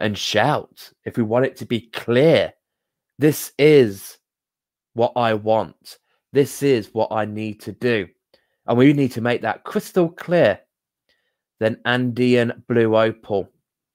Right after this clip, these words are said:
will be a beautiful crystal for that, cleansing it. Anything that is stuck in your throat that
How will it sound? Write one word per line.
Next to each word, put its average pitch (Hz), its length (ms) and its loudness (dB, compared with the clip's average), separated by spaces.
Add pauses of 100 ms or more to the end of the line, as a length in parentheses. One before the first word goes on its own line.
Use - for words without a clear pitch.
(1040)
will 123 120 -2
be 139 120 4
a 135 60 6
beautiful 139 500 2
crystal 117 680 -6 (680)
for 117 160 -4
that, 101 400 -4
cleansing 131 760 -4
it. - 480 -14
Anything 147 560 -4
that 139 140 -4
is 123 140 -6
stuck - 420 -4
in 139 120 0
your 127 100 -2
throat 123 440 0
that - 240 -2